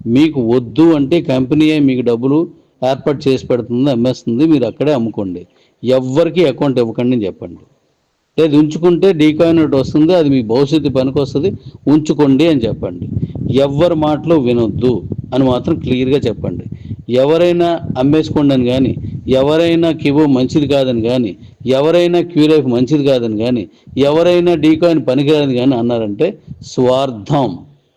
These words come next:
వాళ్ళకి స్వార్థం ఉందని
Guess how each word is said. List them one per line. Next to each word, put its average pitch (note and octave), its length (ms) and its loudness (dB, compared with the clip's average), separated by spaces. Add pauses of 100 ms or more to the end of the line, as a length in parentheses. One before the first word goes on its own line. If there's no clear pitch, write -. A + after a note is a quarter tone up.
(1600)
వాళ్ళకి D3+ 440 -2
స్వార్థం C3 540 0
ఉందని C3+ 260 4